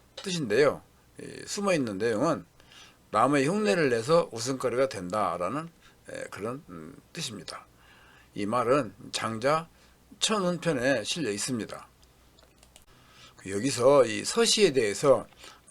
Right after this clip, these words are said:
잠깐 말씀드리겠습니다. 이 서시는 그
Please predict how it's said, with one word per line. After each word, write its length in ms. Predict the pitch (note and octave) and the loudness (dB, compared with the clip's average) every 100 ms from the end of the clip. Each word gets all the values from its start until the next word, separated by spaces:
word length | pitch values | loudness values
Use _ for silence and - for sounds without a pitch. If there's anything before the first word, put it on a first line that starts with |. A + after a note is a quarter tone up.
| - | -10
잠깐 300 | - A2 G#2+ | -8 -6 -2
말씀드리겠습니다. 960 | G#2 G#2+ F#2 G2 G2 - D#2 D2 C#2+ - _ - | -2 -4 -10 -6 -6 -6 -12 -12 -14 -18 _ -14
이 60 | |
서시는 640 | F2 G3+ G3+ E3 D#3+ D3+ F2+ _ - - - - - - - - | -6 -4 0 2 2 2 -4 _ -20 -20 -20 -20 -20 -20 -20 -10
그 500 | A2+ G#2 F#2 F2 | -2 -2 -2 -4